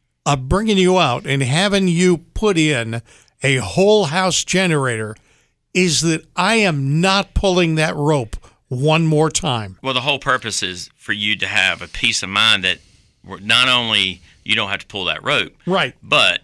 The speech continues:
Speaker 2: you have a generator large enough to handle whatever you want to handle,
Speaker 1: Right.
Speaker 2: and which is gonna be more than what that rope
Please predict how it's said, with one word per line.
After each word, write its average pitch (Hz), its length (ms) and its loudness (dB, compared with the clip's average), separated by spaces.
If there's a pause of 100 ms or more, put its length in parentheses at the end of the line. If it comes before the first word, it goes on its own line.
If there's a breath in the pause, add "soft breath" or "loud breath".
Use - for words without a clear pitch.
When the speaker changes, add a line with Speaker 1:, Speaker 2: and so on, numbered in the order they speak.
(100)
Speaker 2:
you 120 140 -6
have 123 140 0
a 104 40 -4
generator 104 420 -2
large 101 280 -2
enough 95 220 -6
to 92 60 -12
handle 98 340 0
whatever 101 360 -2
you 90 220 -10
want 90 240 -10
to 82 120 -14
handle, 87 680 -2
Speaker 1:
Right. 135 320 -4 (200)
Speaker 2:
and 90 320 0
which 104 160 -6
is 98 120 -6
gonna 117 160 -4
be 101 180 0
more 104 400 -4
than 95 180 -4
what 95 180 -6
that 95 300 0
rope 113 300 -4